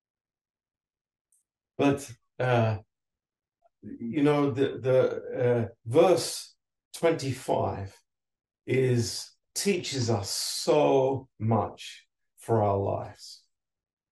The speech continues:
Um, and whether it's for marriage, uh, family life,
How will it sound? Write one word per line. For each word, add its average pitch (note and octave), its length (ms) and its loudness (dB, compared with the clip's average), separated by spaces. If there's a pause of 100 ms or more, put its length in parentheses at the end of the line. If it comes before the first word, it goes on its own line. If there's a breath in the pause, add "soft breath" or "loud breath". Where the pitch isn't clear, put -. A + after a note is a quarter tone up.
(160)
Um, G#2 540 -4 (560)
and A#2 420 4 (400)
whether C#3 280 4
it's B2 360 0
for - 180 -2
marriage, C#3+ 840 2 (540)
uh, G2+ 480 -2 (140)
family D3+ 600 4
life, C#3+ 680 0